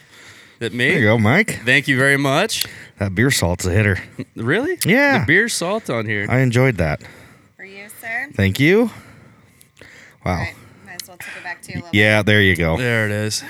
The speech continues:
Speaker 1: You gotta get in
Speaker 3: Yeah.
Speaker 1: there.
Speaker 2: Can't let us
Speaker 1: You know
Speaker 2: drink
Speaker 1: what I mean?
Speaker 2: alone. These are pretty sweet.
Speaker 3: These are what you'll get at Whiskey Fest. I don't know exactly
Speaker 1: This
Speaker 3: what
Speaker 1: is,
Speaker 3: the
Speaker 1: okay, so
Speaker 3: design will
Speaker 1: these
Speaker 3: be
Speaker 1: are,
Speaker 3: this year.
Speaker 1: these are the cups you'll be
Speaker 3: Yep.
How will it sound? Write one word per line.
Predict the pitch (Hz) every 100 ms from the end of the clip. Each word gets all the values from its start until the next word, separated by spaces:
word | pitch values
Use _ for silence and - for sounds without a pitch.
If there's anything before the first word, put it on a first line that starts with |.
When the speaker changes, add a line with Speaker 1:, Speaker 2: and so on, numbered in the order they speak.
| - -
Speaker 1:
You | 156 147
gotta | 110
get | 101 87
in | 90
Speaker 3:
Yeah. | 95
Speaker 1:
there. | 95 101
Speaker 2:
Can't | 147 110
let | 95
us | 90
Speaker 1:
You | 107
know |
Speaker 2:
drink | 117 92
Speaker 1:
what |
I | 92
mean? |
Speaker 2:
alone. | 85 85 - - - -
These | 113 123
are |
pretty | 123 127
sweet. | 110 - 123 95 - - _ _
Speaker 3:
These | _ 233 277 277 -
are | 226 214 208
what | 208 214
you'll | 214
get | 202 214
at | 196 202
Whiskey | 190 190 - 185
Fest. | 165 147 - 185
I |
don't | 180 190
know | 202
exactly | - 135
Speaker 1:
This | 139
Speaker 3:
what | 151
Speaker 1:
is, |
Speaker 3:
the | 147
Speaker 1:
okay, | 139 135
so | 123 120
Speaker 3:
design |
will |
Speaker 1:
these | 135 123
Speaker 3:
be |
Speaker 1:
are, | 131 135
Speaker 3:
this | 131 220
year. | 180 233 _ _
Speaker 1:
these | 107 131 127
are | 131
the | 120
cups | 135 131 -
you'll | 131
be | 123 117 117
Speaker 3:
Yep. | -